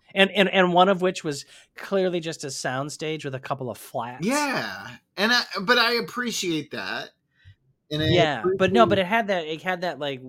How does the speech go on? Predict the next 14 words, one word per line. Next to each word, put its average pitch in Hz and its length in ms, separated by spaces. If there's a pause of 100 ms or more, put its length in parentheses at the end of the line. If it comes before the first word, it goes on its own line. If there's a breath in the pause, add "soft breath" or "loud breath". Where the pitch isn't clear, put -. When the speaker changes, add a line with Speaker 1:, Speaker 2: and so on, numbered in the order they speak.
(140)
Speaker 1:
that, 143 300
and 147 160
I 143 60
think 185 180
that's 147 220
why, 127 320
like, 123 200
Freakin', 127 420
like, 113 240 (300 soft breath)
really 143 300
leaned 131 360
into 127 280
the, 113 380 (160)
uh, 123 320